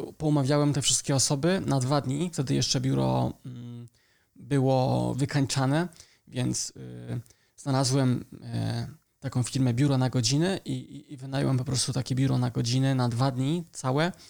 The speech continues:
i poustawiałem po prostu dwa dni pełne tych interviews. E, każdemu dałem tam jakieś czasu, czterdzieści minut i po prostu dwa pełne dni wypełnione chyba z piętnaście czy dwadzieścia tych interviews.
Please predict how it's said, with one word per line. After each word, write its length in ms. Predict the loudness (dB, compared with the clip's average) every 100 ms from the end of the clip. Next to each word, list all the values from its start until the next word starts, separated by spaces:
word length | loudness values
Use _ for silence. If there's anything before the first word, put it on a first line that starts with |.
| -20 _ _ _ _
i 260 | 0 2 2
poustawiałem 720 | 2 2 2 2 2 2 2
po 80 | 0
prostu 360 | -2 0 0
dwa 280 | 0 2 2
dni 180 | 2 2
pełne 520 | 2 2 2 2 0 -4 _
tych 200 | -20 -16
interviews. 720 | -6 -2 2 2 4 2 -2 -6 -20 _ _ _ -20
E, 480 | -16 -12 -6 -4 -4
każdemu 440 | -2 0 2 2
dałem 220 | 2 2
tam 140 | 2 0
jakieś 280 | -2 -2 0
czasu, 380 | 2 2 0
czterdzieści 420 | 0 0 2 2 2
minut 340 | 2 2 -2 -12 -20 _ -12
i 120 | -4
po 100 | -2
prostu 400 | 0 0 2 0
dwa 300 | 0 0 2
pełne 320 | 2 2 2
dni 340 | 0 -4 -6 -14 _ -20
wypełnione 580 | -4 0 2 2 2 0
chyba 220 | -2 0
z 140 | 0
piętnaście 440 | -2 -4 -4 -4 -6
czy 80 |
dwadzieścia 400 | -4 -2 0 0
tych 180 | -2 -8
interviews. 460 | -14 -16 -18 -18